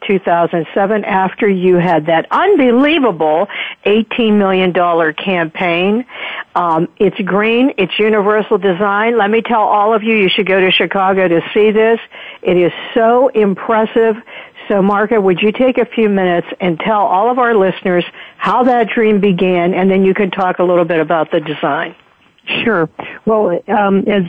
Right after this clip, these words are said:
Speaker 2: some people may know, Access Living is Chicago's,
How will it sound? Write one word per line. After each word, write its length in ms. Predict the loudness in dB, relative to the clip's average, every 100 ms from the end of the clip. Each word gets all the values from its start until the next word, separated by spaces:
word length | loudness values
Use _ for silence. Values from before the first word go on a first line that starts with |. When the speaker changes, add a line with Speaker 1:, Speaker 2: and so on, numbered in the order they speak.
| -8 -12 -10 -4
Speaker 2:
some 180 | 0 2
people 300 | 2 0 0
may 220 | 0 0
know, 340 | 0 0 0 -2
Access 380 | -4 -2 -4 -2
Living 300 | 0 0 0
is 100 | -2 -2 -4
Chicago's, 580 | -4 -2 0 2 0